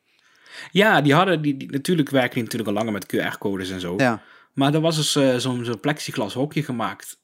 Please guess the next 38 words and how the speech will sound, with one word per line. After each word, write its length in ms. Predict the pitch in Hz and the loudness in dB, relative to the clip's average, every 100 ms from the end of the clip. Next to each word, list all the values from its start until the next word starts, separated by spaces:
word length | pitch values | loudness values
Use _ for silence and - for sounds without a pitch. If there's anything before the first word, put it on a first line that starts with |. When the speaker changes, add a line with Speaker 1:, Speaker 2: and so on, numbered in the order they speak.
| _ | _
Speaker 1:
En 220 | 139 143 | -6 0
daar 120 | 135 | 0
hoefde 220 | 156 151 143 | 0 0 -2
ik 80 | |
mijn 140 | 135 127 | -2 -2
abonnement, 420 | 131 135 143 147 | -2 0 -2 -2
eh, 160 | 113 92 | -4 -4
of 100 | 98 | -6
mijn 140 | 95 | -6
abonnement, 520 | 101 98 95 92 - _ | -4 -4 -4 -6 -14 _
hoor, 260 | 104 92 - | -4 -4 -8
mijn 220 | 92 98 | -10 -6
abonnement, 420 | 180 185 208 220 | 2 4 6 6
Speaker 2:
<laughs> 0 | |
Speaker 1:
mijn 160 | 269 214 | 6 4
abonnement. 440 | 214 196 190 180 170 | 2 0 -2 -6 -12
Maar 420 | 160 - - - | -18 -18 -16 0
dan 100 | 139 | 4
moest 140 | 165 | 4
ik 60 | 160 | 4
mijn, 180 | 156 143 | 4 4
eh, 180 | 127 120 | 4 2
reservering 460 | 127 120 143 190 175 | -2 0 0 2 0
laten 260 | 110 - | -2 -4
zien. 280 | 107 90 87 _ _ _ _ _ - - | -8 -8 -12 _ _ _ _ _ -20 -2
Klik, 420 | 180 160 - - | 0 0 -2 -12
mijn 160 | 135 131 | -8 -2
kaartje 300 | 170 175 - | 0 0 -4
laten 180 | 135 117 | -6 -6
zien, 200 | 120 - | -8 -4
klik. 300 | 175 156 - | -4 -4 -6
En 140 | 151 | -8
toen 100 | - | -6
kon 140 | 139 | -6
ik 80 | 107 | -6
doorlopen, 420 | 98 135 190 185 156 | -4 -4 -6 -8 -6
fijne 240 | 143 95 | -6 -6
dag. 400 | 92 156 - | -8 -10 -14